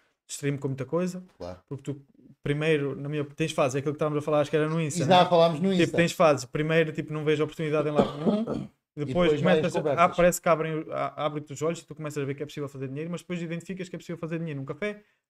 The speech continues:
Speaker 1: num restaurante, no, no
Speaker 2: E depois
Speaker 1: imobiliário,
Speaker 2: queres fazer
Speaker 1: nos
Speaker 2: tudo.
Speaker 1: carros, no não sei o quê, e tentas fazer tudo no, no imobiliário e depois tens vários modos, tens, eh, a nova construção com assistência de posição, tens a nova construção tu a fazeres,
Speaker 2: Claro.
Speaker 1: ou tens um mundo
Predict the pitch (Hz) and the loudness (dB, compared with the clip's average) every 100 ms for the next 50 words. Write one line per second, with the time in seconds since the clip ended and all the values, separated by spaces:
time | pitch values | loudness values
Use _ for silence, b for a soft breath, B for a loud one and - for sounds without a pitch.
0 | - 143 - 165 214 214 - _ _ 160 | -12 -10 -4 -2 -2 -6 -14 _ _ -10
1 | 156 151 147 147 147 147 143 190 214 214 | -8 -8 -8 -6 -4 -2 4 8 8 6
2 | 135 139 143 139 214 226 208 - - _ | -2 -2 -2 4 6 6 2 -10 -20 _
3 | - 165 165 170 165 202 196 196 196 190 | -12 -8 -6 -6 -6 -6 -4 -4 -4 -4
4 | 175 180 196 165 156 151 147 151 156 151 | -6 -6 -6 -6 -8 -12 -10 -10 -10 -8
5 | 156 156 147 143 147 151 139 143 139 165 | -4 -4 -4 -8 -12 -10 -6 -6 -6 -6
6 | 220 202 - 143 131 139 135 135 b _ | -8 -8 -12 -10 -8 -8 -10 -14 b _
7 | 135 135 131 131 131 - 139 131 131 - | -8 -6 -6 -8 -10 -10 -10 -12 -12 -10
8 | 127 131 131 131 131 208 226 220 - - | -10 -12 -14 -14 -8 -6 -6 -10 -18 -18
9 | 113 117 117 117 127 - 131 131 135 131 | -10 -6 -6 -8 -10 -8 -10 -8 -10 -8
10 | 127 190 208 - _ - 165 151 - 143 | -6 -4 -6 -10 _ -4 -4 -4 -6 -6
11 | 143 170 180 165 151 | -4 -2 -2 -2 -6